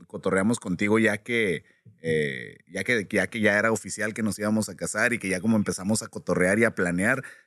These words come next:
nos dijiste como, "Yo la neta, a mí me encantaría poder llegar un día antes porque hago todo esto", y nosotros como, "No mames, nosotros jamás en la vida". Y, o sea, para darte un ejemplo, hubo,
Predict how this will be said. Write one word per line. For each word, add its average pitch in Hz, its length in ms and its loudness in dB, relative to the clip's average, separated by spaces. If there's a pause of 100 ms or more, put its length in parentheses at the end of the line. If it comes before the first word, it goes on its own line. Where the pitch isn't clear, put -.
(140)
nos 95 140 -2
dijiste 95 420 -4
como, 90 180 0
"Yo 101 140 4
la 131 80 2
neta, 143 380 -2
a - 500 -20
mí 101 100 0
me 120 80 4
encantaría 110 500 -2
poder 113 260 -4
llegar 110 260 2
un 110 160 4
día 101 260 2
antes 101 300 -4
porque 87 420 -2
hago 95 220 0
todo 110 260 2
esto", 110 160 -2
y 107 60 -4
nosotros 104 320 -8
como, 95 220 -6
"No 95 120 -8
mames, 104 220 -16 (180)
nosotros 104 400 -10
jamás 113 480 0
en 123 120 -4
la 107 80 4
vida". 101 420 4
Y, 104 80 0
o 98 60 2
sea, 95 180 -6
para 95 180 2
darte 98 240 0
un 117 80 4
ejemplo, 120 580 0 (360)
hubo, 110 540 2